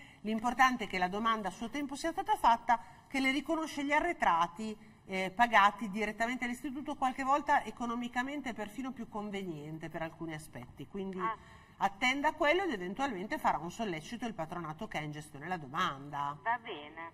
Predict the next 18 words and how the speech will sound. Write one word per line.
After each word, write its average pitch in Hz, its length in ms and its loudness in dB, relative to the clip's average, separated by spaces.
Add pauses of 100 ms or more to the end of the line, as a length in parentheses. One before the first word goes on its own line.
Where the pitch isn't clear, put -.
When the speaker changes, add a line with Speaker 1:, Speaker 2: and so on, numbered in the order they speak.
Speaker 1:
Ok? 190 580 -4 (140)
Speaker 2:
Ok, 208 600 -6
grazie. 220 720 -4
Buonasera. 170 320 -4
Speaker 1:
Niente, 190 240 -4
buona 180 200 -2
serata. 156 520 -2 (760)
Ci 233 400 0
fermiamo 254 420 0
qualche 240 280 2
minuto 240 360 -6
per 214 120 -4
la 214 80 -2
pubblicità, 208 500 -4
ci 262 140 -12
vediamo 185 320 -4
tra 180 140 -8
pochissimo. 175 720 -14